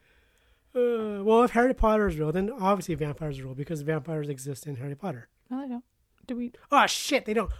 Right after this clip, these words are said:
Speaker 1: Werewolves do.
Speaker 2: Werewolves do.
Speaker 1: Motherfucker.
Speaker 2: We don't know of any vampires, I don't think.
Speaker 1: There's no mention of any vampire.
Speaker 2: <clears throat> Maybe in the olden times.
Speaker 1: Or are they, are they kind of lore in Harry
Speaker 2: This
Speaker 1: Potter?
Speaker 2: is now a Harry Potter podcast.
Speaker 1: For fuck's
Speaker 2: Oh.
Speaker 1: sake.
Speaker 2: Okay.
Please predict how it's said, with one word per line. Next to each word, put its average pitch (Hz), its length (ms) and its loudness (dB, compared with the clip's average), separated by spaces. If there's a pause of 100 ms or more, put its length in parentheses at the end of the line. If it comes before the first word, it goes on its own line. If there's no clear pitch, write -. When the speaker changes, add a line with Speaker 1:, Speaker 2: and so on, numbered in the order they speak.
(140)
Speaker 1:
Werewolves 196 460 8
do. 147 80 -2
Speaker 2:
Werewolves 311 340 0
do. - 140 -20
Speaker 1:
Motherfucker. 269 680 -2 (380)
Speaker 2:
We 294 100 -12
don't 349 120 -8
know 349 140 -2
of 330 60 -6
any 302 140 -4
vampires, 254 420 -4
I - 60 -10
don't 233 160 -12
think. 233 320 -8 (440)
Speaker 1:
There's 185 200 -4
no 190 200 0
mention 214 320 -2
of 180 80 -4
any 180 160 2
vampire. 170 560 -2
Speaker 2:
<clears throat> - 20 -2
Maybe 302 1500 2
in 311 160 0
the 269 80 0
olden 254 340 -2
times. 214 220 -8
Speaker 1:
Or 220 100 8
are 214 120 8
they, 220 180 6 (340)
are 185 140 0
they 180 160 2
kind 185 240 0
of 180 220 -4 (320)
lore 160 640 2
in 170 140 -4
Harry 160 120 -2
Speaker 2:
This - 100 -4
Speaker 1:
Potter? 311 100 0
Speaker 2:
is 294 40 0
now 277 160 6
a 247 40 2
Harry 240 180 -6
Potter 226 200 -8
podcast. - 460 -14 (460)
Speaker 1:
For 214 180 -6
fuck's 202 380 -4
Speaker 2:
Oh. - 20 -8
Speaker 1:
sake. 160 480 -2
Speaker 2:
Okay. - 300 2